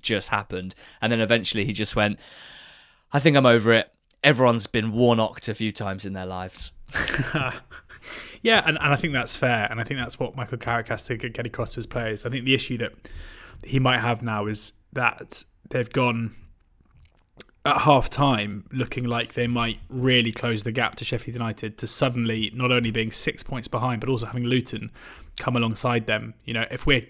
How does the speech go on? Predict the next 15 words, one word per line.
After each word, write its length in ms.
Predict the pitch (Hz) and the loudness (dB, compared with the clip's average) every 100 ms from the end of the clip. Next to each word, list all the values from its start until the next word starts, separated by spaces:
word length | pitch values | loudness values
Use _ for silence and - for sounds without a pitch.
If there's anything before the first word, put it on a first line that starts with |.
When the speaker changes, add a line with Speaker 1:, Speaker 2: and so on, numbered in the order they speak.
| - | -10
Speaker 2:
if 160 | - | -2
we're 140 | 151 127 | 2 2
still 320 | - 147 127 | 2 2 2
calling 440 | - 131 127 117 | 2 2 4 2
this 360 | 110 - - - - - - - - | -2 -2 -6 -8 -12 -20 -20 -20 -8
a 360 | 120 117 113 110 - - | -2 0 0 -4 -12 2
promotion 520 | 135 135 131 - 113 | 4 8 6 4 -2
race, 480 | 107 95 107 - - - | 0 0 0 -4 -6 -4
then 160 | 120 | -2
it 140 | 117 123 | 0 0
is 120 | 113 | 0
a 100 | 110 | -2
three 240 | - 127 | 0 -2
horse 280 | 110 107 - | 0 -4 -2
race, 540 | 107 107 - - - | -2 -2 -4 -8 -10